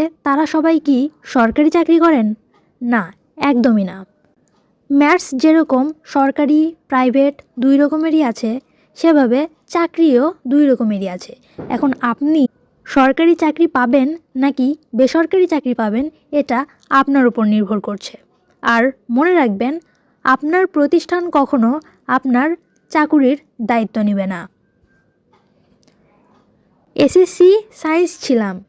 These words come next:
এইচএসসি হিউম্যানিটি, আমি কি পারবো না এক্সাম দিতে? এখানে গুরুত্বপূর্ণ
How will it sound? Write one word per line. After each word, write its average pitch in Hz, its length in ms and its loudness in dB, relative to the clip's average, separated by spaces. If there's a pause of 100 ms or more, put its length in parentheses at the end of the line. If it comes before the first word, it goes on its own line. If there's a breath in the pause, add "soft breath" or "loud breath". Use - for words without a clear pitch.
এইচএসসি 294 640 2 (280)
হিউম্যানিটি, 254 640 -2 (260)
আমি 254 260 0
কি 349 220 2
পারবো 247 320 0
না 330 160 -2
এক্সাম 320 380 -2
দিতে? 311 260 2 (1200 soft breath)
এখানে 349 360 2
গুরুত্বপূর্ণ 359 640 2